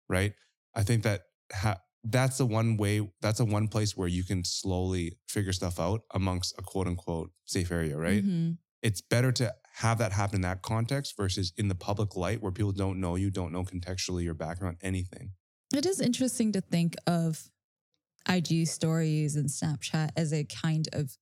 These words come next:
Speaker 2: self-surveilling. You might unintentionally be filming and catch someone out saying something that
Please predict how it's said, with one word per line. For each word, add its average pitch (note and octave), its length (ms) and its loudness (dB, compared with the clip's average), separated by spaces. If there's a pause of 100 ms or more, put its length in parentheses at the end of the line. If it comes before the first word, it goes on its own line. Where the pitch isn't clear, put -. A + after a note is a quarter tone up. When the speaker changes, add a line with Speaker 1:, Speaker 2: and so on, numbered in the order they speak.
Speaker 2:
self-surveilling. D3+ 1300 0 (720)
You E3+ 140 2
might D#3+ 260 2
unintentionally D#3 1120 2
be D3 340 2 (180)
filming D3+ 540 2
and C#3 140 -2
catch D#3 240 -2
someone D3 340 0
out B2+ 320 0 (720)
saying D3+ 300 2
something C3 380 0
that F#2 200 0